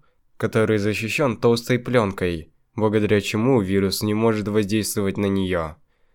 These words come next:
Жизненная энергия в кристалле имеет тёмно-красный цвет и образуется в скоплении всей энергии крови в сердце падальщика. В этом кристалле, кроме жизненной силы,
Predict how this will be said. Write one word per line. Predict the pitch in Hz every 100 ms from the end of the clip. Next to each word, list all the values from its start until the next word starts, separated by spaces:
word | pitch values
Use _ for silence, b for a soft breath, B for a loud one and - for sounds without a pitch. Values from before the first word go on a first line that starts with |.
| _
Жизненная | 110 110 101 107 107 104
энергия | 107 143 139 101 90 82 _ _ _
в | -
кристалле | 123 123 - 113 98 87 82
имеет | 95 98 95
тёмно-красный | 110 107 107 110 117 - 110
цвет | - 113 101 82 - - _ _ _
и | 113
образуется | 110 95 113 101 143 143 - 101
в |
скоплении | - - 101 113 113 113 107
всей | - 120 120
энергии | 120 117 110 107 107
крови | 110 117 135 98 85 82 b b
в | -
сердце | 147 147 - 143
падальщика. | 131 113 92 87 - 95 95 85 76 - - - _ _ -
В | 101
этом | 104 101 95
кристалле, | 104 - 135 135 95 82 b b
кроме | - 143 147 139
жизненной | 131 107 101 98 95
силы, | - 143 110 82